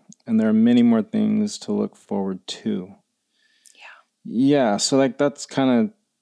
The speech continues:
Speaker 1: rephrasing number
Speaker 2: Mm-hmm.
Speaker 1: one, but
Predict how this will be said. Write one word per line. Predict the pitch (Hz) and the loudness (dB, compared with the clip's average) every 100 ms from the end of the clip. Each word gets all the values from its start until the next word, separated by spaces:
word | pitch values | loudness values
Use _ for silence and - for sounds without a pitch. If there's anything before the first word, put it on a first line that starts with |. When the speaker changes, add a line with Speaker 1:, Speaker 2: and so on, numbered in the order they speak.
| _ _ - | _ _ -10
Speaker 1:
rephrasing | 120 123 123 117 - _ _ - 127 120 110 113 110 | -4 2 2 0 -4 _ _ -4 0 2 2 2 4
number | 110 110 104 | 4 2 2
Speaker 2:
Mm-hmm. | |
Speaker 1:
one, | 110 113 101 101 110 _ _ _ _ _ 107 | 2 0 0 -2 -6 _ _ _ _ _ -10
but | 104 127 117 - | 0 2 2 -2